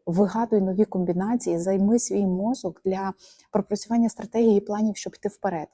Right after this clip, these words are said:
Не дай собі затягнути оцим минулим життям, минулими матеріальними цінностями, минулими досягненнями,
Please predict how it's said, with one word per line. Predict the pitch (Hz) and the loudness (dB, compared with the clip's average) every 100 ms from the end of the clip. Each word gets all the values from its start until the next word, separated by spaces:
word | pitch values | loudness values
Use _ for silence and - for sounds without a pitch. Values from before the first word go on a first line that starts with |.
| - | 2
Не | 202 | 4
дай | 190 214 190 | 4 0 0
собі | 175 180 170 190 220 | -2 -4 -6 -4 -4
затягнути | - 170 208 202 190 165 190 202 233 160 151 - - - - | -2 0 0 0 -2 0 0 2 0 -2 -8 -12 -20 -10 -4
оцим | 185 - 214 214 - _ | -4 0 2 2 -2 _
минулим | 185 196 202 202 226 226 220 | 4 6 6 6 4 4 4
життям, | 226 - 165 160 - | 0 -4 -10 -10 -6
минулими | 190 196 202 214 220 | 0 2 2 2 2
матеріальними | 208 - 202 208 208 214 | 0 -2 -4 -2 -2 -4
цінностями, | - 180 175 - 170 | -2 -4 -4 -6 -2
минулими | 180 208 220 208 180 | 2 2 2 2 0
досягненнями, | 185 - 220 262 254 208 175 | -2 -4 -4 0 2 2 -2